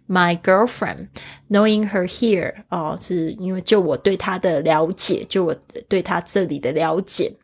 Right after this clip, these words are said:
A brave person，哦，是一个非常勇敢的人。Brave，B R A V E，brave，还有 very courageous。这边呢，我特别要提醒大家来注意一下这个字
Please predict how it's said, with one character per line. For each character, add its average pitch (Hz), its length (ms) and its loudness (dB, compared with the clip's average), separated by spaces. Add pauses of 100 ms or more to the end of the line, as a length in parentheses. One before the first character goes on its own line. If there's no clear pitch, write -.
(220)
A 196 120 0
brave 214 500 2 (200)
person， 214 600 0 (420)
哦， 180 240 -2
是 - 160 -6
一 196 60 -4
个 175 160 -4
非 254 260 2
常 208 260 -4
勇 185 220 -2
敢 180 180 -2
的 156 120 -4
人。 131 400 -10 (340)
Brave，B 214 960 2
R 175 260 -2
A 190 260 0
V 190 140 -6
E，brave， 185 1000 -2
还 180 140 -4
有 165 180 0
very 240 440 4
courageous。 190 1200 0 (400)
这 - 100 2
边 190 200 2
呢， 180 120 0
我 156 100 0
特 175 140 -6
别 165 140 4
要 165 100 4
提 165 160 -6
醒 - 180 -4
大 151 140 0
家 156 200 2
来 143 180 -2
注 165 200 -2
意 156 120 0
一 - 20 -4
下 156 180 0
这 160 140 -4
个 151 80 -2
字 - 380 -6